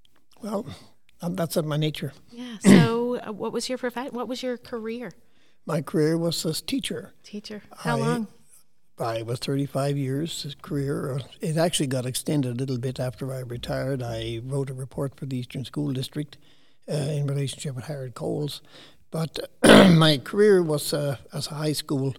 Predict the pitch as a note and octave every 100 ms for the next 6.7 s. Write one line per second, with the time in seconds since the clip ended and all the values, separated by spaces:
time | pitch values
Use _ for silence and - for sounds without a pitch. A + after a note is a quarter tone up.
0 | - - - - - E3+ - F#3 F#3 -
1 | G3 F#3+ - A2+ B2 - - - - F3+
2 | F3 E3+ D#3+ - D#3+ C#3+ - D3+ D3 C3+
3 | C#3+ C3+ C3+ D3 C3+ C3 A#2+ B2+ C3 D3+
4 | - - D3 D#3+ C3+ - D3 C3+ D3 D3+
5 | E3 D#3+ - C3+ C#3+ G3+ E3 C#3 C3 -
6 | - - B3 G3 D#3+ E3